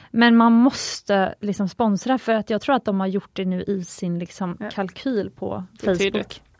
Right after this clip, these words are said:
Speaker 1: Ja, men liksom att man, man kan inte växa om man inte lägger pengar på det.
Speaker 2: Nej, nej, men det är så tydligt.
Speaker 1: Ja.
Speaker 2: Absolut. Och så var det ju inte när vi startade.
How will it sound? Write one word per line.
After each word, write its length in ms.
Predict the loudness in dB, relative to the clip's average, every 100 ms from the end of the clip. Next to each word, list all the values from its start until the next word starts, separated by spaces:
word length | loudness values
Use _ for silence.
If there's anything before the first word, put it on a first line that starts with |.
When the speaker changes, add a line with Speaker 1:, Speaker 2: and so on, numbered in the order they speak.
| -20 -2
Speaker 1:
Ja, 160 | 2
men 160 | 4 4
liksom 280 | 0 0 0
att 180 | -2
man, 320 | -4 -2 -2 -6 -10 -20 -20 -8
man 120 | -6
kan 200 | 0 2
inte 140 | 2 2
växa 280 | -4 -4 -6
om 60 |
man 120 | -2
inte 200 | -2 -2
lägger 200 | -4 -4
pengar 280 | -6 -6 -6
på 140 | -4 -4
det. 140 | -2
Speaker 2:
Nej, 200 | -4 -6 -12 -6
nej, 140 | -2
men 100 | 0
det 60 | -2
är 40 |
så 160 | -4 -6
tydligt. 400 | -6 -8 -12 -20 _
Speaker 1:
Ja. 200 | 4 4
Speaker 2:
Absolut. 440 | 2 -2 -4 -4
Och 80 | 0
så 80 | 2
var 200 | 4 2
det 80 | 2
ju 60 |
inte 180 | -2 -2
när 100 | -2
vi 80 | 0
startade. 460 | 0 0 0 -4